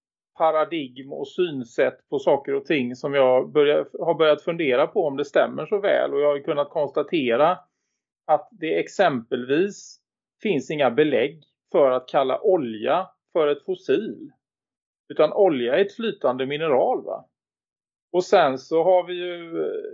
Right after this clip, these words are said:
ja, det här med, med, eh, klimatförändringarna och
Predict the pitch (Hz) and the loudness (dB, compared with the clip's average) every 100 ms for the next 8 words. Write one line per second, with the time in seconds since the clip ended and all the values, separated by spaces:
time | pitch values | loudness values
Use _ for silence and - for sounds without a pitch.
0 | 135 170 139 139 _ 156 160 147 135 135 | 0 2 2 0 _ 0 2 2 0 -4
1 | 135 - 151 139 131 127 139 135 135 139 | -4 -6 -6 -4 -4 -4 -2 -2 -2 -4
2 | - - - - 165 156 165 143 - - | -6 -14 -16 -2 2 6 8 6 4 -2
3 | 147 143 127 131 127 131 131 131 135 139 | 2 2 2 -4 -6 -4 -4 -4 -4 -4
4 | 131 | -8